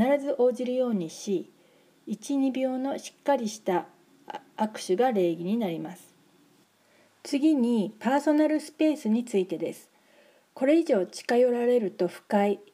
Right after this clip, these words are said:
という他人との距離、パーソナルスペースと言います。それがアメリカ人は大きいと言われます。つまり、相手が特に親しい関係でもなければ、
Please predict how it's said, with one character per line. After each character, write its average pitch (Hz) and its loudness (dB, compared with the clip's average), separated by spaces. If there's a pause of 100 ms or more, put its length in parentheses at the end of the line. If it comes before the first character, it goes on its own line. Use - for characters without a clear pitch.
(240)
と 220 0
い 220 2
う 165 0
他 - -6
人 294 2
と 330 0
の 220 2
距 - -2
離、 175 -4 (960)
パ 269 0
ー 269 2
ソ 269 0
ナ 254 2
ル 254 2
ス - -10
ペ 233 2
ー 202 -4
ス - -4 (340)
と 262 0
言 175 -2
い - -4
ま 160 -8
す。 - -20 (520)
そ 262 -2
れ 247 4
が 247 -2
ア 220 2
メ 247 4
リ 269 0
カ 269 4
人 220 0
は 208 2
大 220 2
き 233 -4
い 214 -6
と 240 2
言 196 4
わ 170 0
れ 170 -4
ま 165 -6
す。 - -18 (600)
つ - -6
ま 240 2
り、 180 2 (840)
相 269 0
手 277 0
が 226 2
特 262 -2
に 185 0
親 262 0
し - -8
い 285 0
関 190 -2
係 202 0
で 202 -2
も 175 -2
な 175 -6
け 185 -4
れ 160 -4
ば、 175 -2